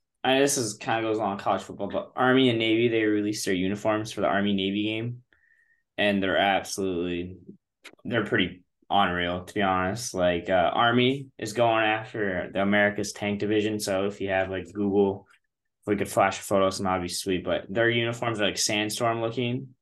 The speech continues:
they're kinda sweet with orange. And then Navy's doing an outer space theme, for the landing.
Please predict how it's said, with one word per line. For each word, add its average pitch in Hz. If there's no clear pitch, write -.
they're 98
kinda 104
sweet 104
with 107
orange. 107
And 107
then 110
Navy's 110
doing 110
an 104
outer 104
space 101
theme, 127
for 120
the 104
landing. 107